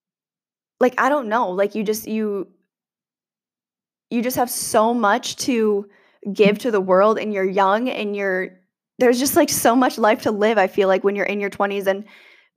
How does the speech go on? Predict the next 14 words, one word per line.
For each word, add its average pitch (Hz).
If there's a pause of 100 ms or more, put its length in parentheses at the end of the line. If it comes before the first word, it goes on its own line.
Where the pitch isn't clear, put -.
(140)
because 214
you 220
can 214
still 202
create 202
the 190
person 202
that 190
you 196
wanna 190
be, 196
you 202
can 196
do 196